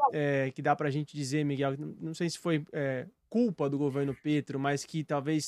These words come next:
ficou pelo caminho, que foi que, a pauta da integração Colômbia-Venezuela, né? Eu me lembro quando o Petro foi eleito,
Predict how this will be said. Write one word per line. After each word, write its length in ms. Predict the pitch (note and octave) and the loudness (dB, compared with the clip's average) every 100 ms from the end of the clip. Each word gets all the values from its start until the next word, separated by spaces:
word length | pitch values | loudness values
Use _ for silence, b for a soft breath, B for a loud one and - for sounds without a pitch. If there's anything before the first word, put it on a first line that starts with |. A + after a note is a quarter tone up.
| - D3+ | -4 -6
ficou 420 | - E3 - G3 | -8 -8 2 2
pelo 220 | G3+ F3+ D#3+ | 4 0 0
caminho, 720 | D#3+ C#3 D3 E3 F3+ F#3 F#3+ _ _ _ - | 0 0 0 2 2 2 -2 _ _ _ -6
que 120 | D#3+ | -4
foi 520 | - D#3+ E3 D#3+ D3+ - | -4 2 4 4 0 -4
que, 140 | - - | -14 -10
a 120 | D3 | -10
pauta 360 | C#3 D3+ D3+ E3 | -2 2 2 2
da 80 | D#3+ | 0
integração 840 | D#3+ D#3+ E3+ D#3 - - D#3+ E3 | 0 2 4 4 2 0 2 2
Colômbia-Venezuela, 960 | - D#3+ E3 D#3+ D#3+ D#3+ D#3+ D3+ C3+ A#2 | 0 0 2 2 0 2 4 4 2 0
né? 220 | B2+ E3+ | -6 -8
Eu 140 | C#3 C3 | -6 -4
me 80 | |
lembro 340 | C3 C#3+ E3+ E3 | -2 0 0 -2
quando 220 | D#3+ D3+ | -2 -2
o 60 | C#3+ | -2
Petro 300 | D#3 D3 C#3 | -4 -6 -8
foi 220 | D#3+ D#3 | -2 0
eleito, 640 | C#3 C#3 D#3+ F#3 - G3 | 0 0 0 -2 -2 -4